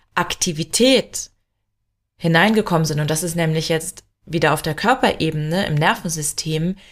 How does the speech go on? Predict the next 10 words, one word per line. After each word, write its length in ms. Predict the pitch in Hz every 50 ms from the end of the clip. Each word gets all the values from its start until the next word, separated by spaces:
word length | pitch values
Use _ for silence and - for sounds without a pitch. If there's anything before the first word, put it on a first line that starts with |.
| - - _ -
der 120 | - 151 143
Sympathikus, 1000 | 147 214 269 294 - 185 156 156 - - - - - - - - - - - -
das 220 | - 170 156 - 147
ist 180 | 139 - -
der 220 | 156 196 240 254 254
Teil, 380 | - - 160 160 165 175 180
der 300 | 175 170 160 156 156 151 - - _ _ _
alle 200 | - 175 185 202
Energie 560 | - - 170 165 160 156 160 208 254 269 254 180
mobilisiert, 1000 | 160 156 151 143 147 143 139 139 135 139 - 208 196 - - - - - -